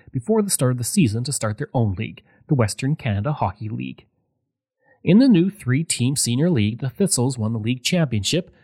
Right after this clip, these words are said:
and were allowed to compete for the Stanley Cup against the dominant Ottawa Silver Sevens. The Ottawa Journal reported, quote, "The Thistles Hockey Club of Rat Portage, having won the championship of the Old Manitoba and Northwestern Hockey Association,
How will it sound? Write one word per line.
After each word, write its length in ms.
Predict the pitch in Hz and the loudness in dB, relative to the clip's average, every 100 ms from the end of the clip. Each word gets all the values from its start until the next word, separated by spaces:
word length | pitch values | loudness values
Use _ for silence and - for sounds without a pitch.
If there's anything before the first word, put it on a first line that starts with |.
| _ | _
and 100 | 113 | -4
were 120 | 110 160 | 0 2
allowed 320 | 175 123 143 | 2 0 -4
to 80 | 170 | -6
compete 400 | 175 - 123 - | -4 -2 -2 -2
for 80 | |
the 80 | 135 | -4
Stanley 420 | 151 127 117 143 | -2 0 0 -2
Cup 300 | 160 113 113 | -4 -4 -4
against 260 | 120 123 113 | -4 -6 -6
the 60 | 139 | -4
dominant 480 | 190 139 95 110 - - | 0 0 0 -2 -4 0
Ottawa 360 | 120 92 98 | 0 0 -4
Silver 360 | 113 - 104 113 | -2 -2 -2 -4
Sevens. 540 | - 110 107 110 - - _ _ _ _ _ - | -2 -4 -6 -8 -10 -10 _ _ _ _ _ 2
The 120 | 165 | 4
Ottawa 260 | 220 247 | 4 2
Journal 280 | 202 123 117 | 0 0 0
reported, 460 | 139 156 110 104 120 | 0 -2 -2 -4 -4
quote, 340 | - 113 - - _ _ _ _ _ _ | -6 -6 -8 -14 _ _ _ _ _ _
"The 80 | 175 | 0
Thistles 420 | - 240 277 262 | 2 2 2 0
Hockey 240 | 143 127 123 | 0 -2 -2
Club 220 | - 123 | -2 0
of 160 | 123 | 0
Rat 220 | 107 113 - | -2 -6 -4
Portage, 580 | 180 - 104 113 - | -6 -2 -2 -2 -6
having 240 | - 113 98 | -6 -4 -2
won 240 | 110 110 | 0 0
the 60 | 113 | -2
championship 720 | - 139 131 113 98 - 143 | -2 -2 -2 -4 -4 -4 -2
of 100 | 131 | -4
the 100 | 120 | -4
Old 280 | - 117 110 | -4 -2 0
Manitoba 540 | 107 104 104 139 123 | -2 -4 -4 -2 0
and 160 | 143 131 | 0 0
Northwestern 500 | 107 104 110 - 113 | -2 -4 -6 -8 -8
Hockey 320 | 98 117 - | -4 -6 -4
Association, 720 | 104 120 - 123 147 170 220 | -4 -4 -2 -2 0 0 -2